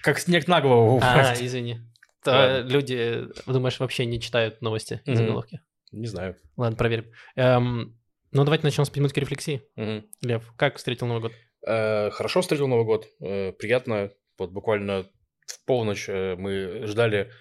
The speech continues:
Speaker 1: У нас было осо-, особое обращение. Мы смотрели не обращение, мы смотрели прямую трансляцию из Парфенона. Над ним должен был быть салют. И вот только мы дождались салюта, сразу же бахнул хамас, и мы пошли, э, в, ну, в подъезд.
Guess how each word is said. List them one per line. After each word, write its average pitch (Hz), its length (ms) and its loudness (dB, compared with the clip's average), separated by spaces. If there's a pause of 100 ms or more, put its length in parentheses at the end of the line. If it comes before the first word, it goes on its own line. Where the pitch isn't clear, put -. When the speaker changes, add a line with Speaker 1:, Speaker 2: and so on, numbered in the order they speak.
(360)
Speaker 1:
У 120 60 -4
нас 123 120 0
было 123 160 0
осо-, 113 180 0
особое 120 360 2
обращение. 107 600 -2 (240)
Мы 101 160 -6
смотрели 110 340 -2
не 104 80 0
обращение, 110 340 0
мы 113 60 -4
смотрели 110 400 -2 (760)
прямую 123 320 2
трансляцию 113 480 0
из 98 60 -10
Парфенона. 117 560 -2 (440)
Над 110 200 -2
ним 120 120 -2
должен 107 180 -2
был 107 80 -2
быть 104 120 -6
салют. 117 320 -2 (420)
И 110 80 -8
вот - 260 -6
только 120 260 0
мы 101 100 -4
дождались 104 380 -2
салюта, 110 260 0
сразу 110 220 -2
же 98 60 -4
бахнул 98 260 -4
хамас, 120 360 -2
и 107 40 -6
мы 101 100 -8
пошли, 98 420 -8
э, 95 280 -10
в, - 20 -16 (140)
ну, 110 240 -8
в 87 80 -18
подъезд. 90 320 -8